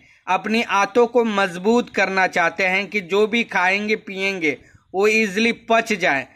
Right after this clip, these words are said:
तो उन कंडीशन में भी आप बी टू लैक कैप्सूल का इस्तेमाल करके अपनी इन तरह की समस्याओं से छुटकारा पा सकते हैं। दोस्तों, इसमें देखा जाए तो विटामिन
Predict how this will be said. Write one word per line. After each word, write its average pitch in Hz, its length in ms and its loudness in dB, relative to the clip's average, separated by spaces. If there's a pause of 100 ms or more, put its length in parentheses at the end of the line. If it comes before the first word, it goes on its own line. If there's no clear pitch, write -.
(200)
तो 220 60 -4
उन 247 200 0
कंडीशन 226 560 0
में 226 200 0
भी 233 140 -2
आप 190 280 2
बी 180 200 -2
टू 233 180 -2
लैक 208 260 0
कैप्सूल 185 380 -2
का 214 120 -4
इस्तेमाल 180 500 -2
करके 196 400 -2 (500)
अपनी 190 300 0
इन 240 200 -2
तरह 214 220 2
की 214 160 -4
समस्याओं 185 600 -2
से 208 120 -4
छुटकारा 170 520 -2
पा 180 300 0
सकते 156 320 -4
हैं। 123 180 -10 (380)
दोस्तों, 226 360 0
इसमें 233 360 -2
देखा 190 300 0
जाए 196 200 2
तो 196 160 -4
विटामिन 185 680 -2